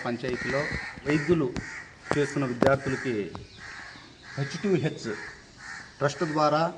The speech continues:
మనకు అందిస్తున్న సహకారం,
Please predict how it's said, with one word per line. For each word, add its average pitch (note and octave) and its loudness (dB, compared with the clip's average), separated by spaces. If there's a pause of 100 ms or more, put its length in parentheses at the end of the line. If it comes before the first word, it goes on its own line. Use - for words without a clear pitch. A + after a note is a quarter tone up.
(1300)
మనకు D#3 6
అందిస్తున్న D#3 2 (840)
సహకారం, D3+ 4